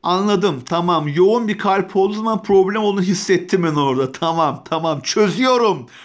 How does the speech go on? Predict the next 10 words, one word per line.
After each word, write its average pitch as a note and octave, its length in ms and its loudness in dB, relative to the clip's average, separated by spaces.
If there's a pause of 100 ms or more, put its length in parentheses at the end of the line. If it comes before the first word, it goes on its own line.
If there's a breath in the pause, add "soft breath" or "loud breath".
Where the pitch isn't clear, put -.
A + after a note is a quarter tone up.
(160 loud breath)
Instagram'ın A3+ 1160 0
dilini A3 380 0
çözüyorum A3 520 2
inşallah. F#3 920 0
İnşallah. D3+ 760 -2 (300 loud breath)
Kesinlikle F#3 460 -2
YouTube G#3 420 -2
diyor, E3 200 0
değil B3+ 120 0
mi? D#3 260 -2